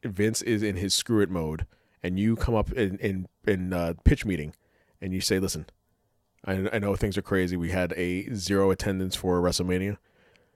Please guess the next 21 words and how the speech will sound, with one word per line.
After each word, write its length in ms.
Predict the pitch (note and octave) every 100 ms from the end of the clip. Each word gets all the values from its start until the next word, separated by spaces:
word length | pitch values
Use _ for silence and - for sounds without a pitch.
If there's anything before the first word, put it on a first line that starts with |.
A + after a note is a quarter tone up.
| _
Uh, 340 | F#2 F2 E2+ E2
our, 320 | - F#2+ F2+ -
our 100 | G#2
shirt, 340 | - - A#2+ -
I 60 | G#2+
wasn't 280 | G2+ G2 F2+
there, 260 | G2+ G#2
is 440 | A2 G2+ G2 F2+ -
our 180 | - G#2
best 220 | G2+ F#2+
selling 140 | G#2+
shirt 200 | F#2+ G#2+
of 100 | G2
all 100 | G2
time, 300 | F#2+ G2+ G2
next 180 | A2 G2
to 60 | G#2+
N 100 | G2
W 220 | G2 G2
O 60 | F#2+
shirts, 300 | A2+ A2+